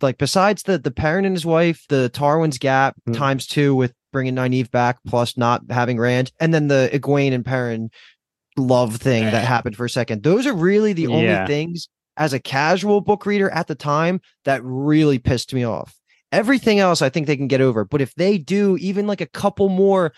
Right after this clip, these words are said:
Speaker 1: of those things that are gonna have implications all the way down the line in season six, if we get there, that's where this show is going to be banned from being, like, an A tier show. So that's what I really, like, right now, it still has a pathway to being one of the better fantasy shows ever made.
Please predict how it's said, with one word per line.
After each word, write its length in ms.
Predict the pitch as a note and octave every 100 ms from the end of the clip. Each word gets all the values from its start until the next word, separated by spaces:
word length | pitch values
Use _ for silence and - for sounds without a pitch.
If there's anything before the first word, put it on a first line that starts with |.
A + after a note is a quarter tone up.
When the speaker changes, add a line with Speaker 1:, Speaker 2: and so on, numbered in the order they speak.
| -
Speaker 1:
of 200 | - C#3
those 240 | D3 D#3 C#3
things 260 | D#3+ D3+
that 100 | C3+
are 40 | C3
gonna 160 | C#3+
have 120 | C#3 C3
implications 600 | C#3+ C3 D3 C#3 D3 B2
all 180 | C3
the 80 | C3+
way 140 | C#3 C3
down 240 | C3 B2+
the 80 | A#2+
line 400 | B2+ B2 B2+ B2+
in 100 | A2
season 320 | - A#2+ A2+
six, 560 | - - A#2+ B2+ - -
if 160 | A#2
we 100 | A#2
get 240 | A2 A#2 -
there, 280 | C3 C#3 C3 _ _ _ _ _ _ _ -
that's 320 | C#3+ E3 -
where 160 | F3+
this 160 | D#3+ C#3+
show 320 | - D3+ C#3+
is 120 | C3+
going 240 | A#2+ C3+ C3
to 80 | B2+
be 100 | A#2
banned 500 | A#2 B2+ B2+ B2 G#2+
from 200 | B2 G#2+
being, 200 | B2 A2+
like, 140 | A2+
an 80 | A#2
A 160 | A2+ A2
tier 240 | - G2+ G2+
show. 340 | G#2 A1+ G1+ - -
So 120 | -
that's 240 | B2+ D3+ D#3+
what 160 | D#3+
I 100 | D#3
really, 500 | C#3 C3 D3 D#3+ E3
like, 220 | D#3 D3
right 280 | C3 F#3+ G#3+
now, 240 | G#3+ G#3 F#3
it 80 |
still 180 | - F#3+
has 80 | F3+
a 60 | D#3+
pathway 580 | - D#3 D#3+ - D3 C3+
to 100 | C3
being 380 | G#2+ C#3+ C#3+ C3
one 140 | C3
of 40 |
the 80 | B2
better 260 | A2 B2 B2+
fantasy 380 | C3+ B2+ - B2
shows 240 | B2+ A#2+
ever 140 | A#2 A#2
made. 400 | A#2+ A2 G#2